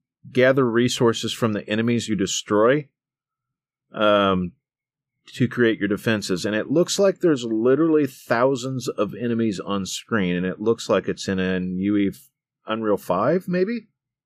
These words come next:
It's a pretty good-looking game, honestly. Um, but yeah, it's called Hostile Mars. It's made by Big Rook Games. It comes out this summer.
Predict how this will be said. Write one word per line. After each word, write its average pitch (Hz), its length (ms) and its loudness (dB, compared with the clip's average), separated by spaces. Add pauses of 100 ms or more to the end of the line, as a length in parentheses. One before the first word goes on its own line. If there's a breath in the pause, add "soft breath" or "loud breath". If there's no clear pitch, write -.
(720)
It's - 80 -2
a 226 60 4
pretty 240 440 -2
good-looking 139 560 2
game, 98 280 2
honestly. 82 500 -2 (1000)
Um, 95 680 2 (200)
but 110 180 2
yeah, 110 120 4
it's 101 100 -2
called 170 220 0
Hostile 147 360 0
Mars. 117 400 2
It's 95 100 -14
made 131 180 0
by 110 160 4
Big 117 300 0
Rook 113 260 0
Games. 101 400 -4
It - 100 -6
comes 123 260 -4
out 92 180 0
this 104 200 -2
summer. 92 440 -2